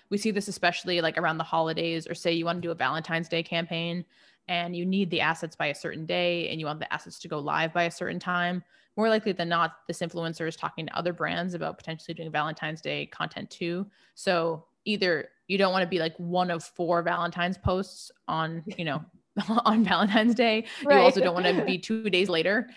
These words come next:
Speaker 1: um, or maybe, like, seven days prior. Uh,
Speaker 2: Yeah.
Speaker 1: so it, so really making sure that you're clear about when you want them to post, um, is, is great. And then, um, it's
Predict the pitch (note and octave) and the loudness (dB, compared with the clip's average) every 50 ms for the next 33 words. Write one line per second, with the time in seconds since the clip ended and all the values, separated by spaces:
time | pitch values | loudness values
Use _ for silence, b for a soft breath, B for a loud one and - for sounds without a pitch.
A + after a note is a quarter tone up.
0 | B B - - E3+ E3 D#3+ D#3+ F3+ - - F3+ F3+ F3+ F3+ E3+ F3 E3+ E3+ F3 | B B 2 4 4 6 6 4 2 0 0 0 0 0 0 -2 -2 -2 -2 0
1 | D3 D#3 D#3+ - - - F#3+ D#3+ D#3+ D#3 D3+ D#3 D#3+ E3 - _ - - D#3+ E3 | -2 -2 -4 -8 -2 0 0 0 2 0 -2 -4 -4 -6 -8 _ 0 0 2 2
2 | F3+ G#3+ C4 B3 - b b b b b b - F#3 G3 F3+ E3+ - - - A#3 | 2 2 0 0 -4 b b b b b b 0 0 2 2 2 -4 -2 2 4
3 | G#3+ G3+ G3 F#3 - - - - - - - _ - G3+ - - - - G#3+ G3+ | 4 4 4 2 0 -2 -6 -8 -8 -8 -10 _ -18 -18 -18 -8 0 2 2 4
4 | F#3 G3 G3 G3 G3 F#3+ F3 F3 - F3 E3 - F3 E3+ D#3 - - F3 E3+ - | 4 4 2 2 2 2 0 -2 -2 -6 -6 -4 -4 -4 -4 -4 -4 -6 -6 -6
5 | _ - E3+ D#3+ D#3+ D#3+ E3+ D#3+ D#3+ - F3+ E3+ E3+ E3+ E3+ E3+ E3 E3 E3+ D#3 | _ -6 -4 -4 -4 -2 -2 -2 -2 -2 -4 -4 -4 -4 -4 -6 -6 -6 -8 -6
6 | - - F3 F#3 F#3 F#3+ F#3+ - A#3 A3+ B3+ B3+ - - _ - - _ _ _ | -6 -6 -4 -4 -4 -6 -4 -4 -4 -2 -2 -4 -6 -14 _ -20 -20 _ _ _
7 | _ _ _ _ - - F#3 E3 D#3+ D#3+ D#3+ D#3+ - - E3 F3 E3 D#3+ - _ | _ _ _ _ 0 2 4 4 4 2 -2 -4 -6 -6 -6 -6 -6 -10 -14 _
8 | _ - - - - - G3 E3+ - E3+ E3 D#3+ E3+ F3+ - _ _ _ - G3 | _ -14 -14 -10 -6 -6 -6 -4 -4 -4 -2 0 0 -2 -4 _ _ _ 0 2
9 | G#3 G3+ G3 F#3+ F#3+ F#3+ F#3 F#3 F#3 F3+ - - F#3 F3 F3 F3 E3+ - _ - | 4 4 4 4 2 2 0 -2 -4 -4 -4 -2 0 0 0 -2 -4 -4 _ -2
10 | G#3+ G#3+ - - | -2 -2 -2 -14